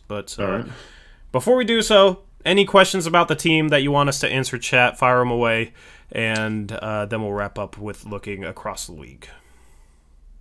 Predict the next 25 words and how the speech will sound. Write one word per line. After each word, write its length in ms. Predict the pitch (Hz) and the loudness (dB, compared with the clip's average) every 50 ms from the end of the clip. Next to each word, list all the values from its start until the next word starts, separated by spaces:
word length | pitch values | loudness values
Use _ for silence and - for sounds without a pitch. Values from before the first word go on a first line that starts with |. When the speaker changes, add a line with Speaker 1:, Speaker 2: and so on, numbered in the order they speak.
| - - - - - _ _ - - - - _ _ _ _ _ _ _ _ - | -20 -20 -20 -20 -20 _ _ -20 -20 -20 -20 _ _ _ _ _ _ _ _ -4
Speaker 2:
Jackson 320 | 107 101 95 - - 104 | -4 -4 -4 -6 -10 -10
said, 280 | - - 101 95 87 - | -8 -6 -6 -6 -6 -6
"Stotts 400 | - - - 110 113 110 - - | -8 -4 0 0 0 0 0 -2
would 160 | 110 104 - | -4 -4 -4
say 260 | - - 104 98 98 | -4 -4 -2 -2 -2
it 120 | 95 82 85 | -2 -4 -6
was 220 | 92 90 82 - | -8 -10 -10 -12
good 220 | - - 110 104 98 | -8 -6 -4 -2 -2
offense, 480 | 95 95 90 - - 90 87 80 - 82 | -2 -4 -6 -8 -10 -10 -10 -10 -12 -14
it 80 | 78 | -12
just 260 | - 98 95 - - | -8 -10 -10 -8 -8
didn't 260 | - 92 90 82 - - | -10 -10 -10 -10 -12 -12
go 260 | - 85 82 82 85 | -12 -10 -10 -10 -12
in." 180 | 85 - - - 87 80 - - - _ _ _ _ _ _ _ - - _ _ _ _ _ _ _ _ - - - _ - - - - - - - - _ - 135 | -12 -14 -16 -18 -20 -20 -20 -20 -20 _ _ _ _ _ _ _ -20 -20 _ _ _ _ _ _ _ _ -20 -20 -20 _ -20 -20 -20 -20 -20 -20 -20 -20 _ -12 -10
Speaker 1:
Oh, 100 | 123 113 | -8 -8
absolutely. 640 | 113 107 107 - - 107 98 95 - - - - - - - - - - 143 - - | -8 -10 -12 -16 -16 -16 -16 -16 -18 -18 -20 -20 -20 -20 -20 -16 -12 -12 -8 -2 0
<laughs> 80 | 294 - - - _ _ _ _ _ _ - - - - - - - - - - - - - - - 143 139 131 127 127 123 120 - _ | -2 -2 -2 -6 _ _ _ _ _ _ -20 -20 -20 -20 -20 -20 -20 -20 -20 -20 -20 -20 -18 -12 -10 -8 -8 -8 -10 -12 -14 -16 -18 _
Absolutely. 680 | - 120 117 113 - - 113 107 104 101 101 104 110 - - | -12 -10 -8 -8 -8 -8 -10 -10 -10 -10 -10 -10 -12 -12 -14
<laughs> 100 | - - | -14 -8
That's 340 | - 147 143 143 147 139 - | -6 -4 -2 -2 -2 -4 -4
exactly 360 | 117 104 110 110 104 98 110 | -8 -6 -4 -4 -4 -4 -6
what 100 | 101 104 | -10 -10
would 100 | 104 104 101 | -10 -10 -10
be 100 | 107 101 | -12 -14
said. 280 | - - 101 101 104 | -12 -12 -12 -12 -12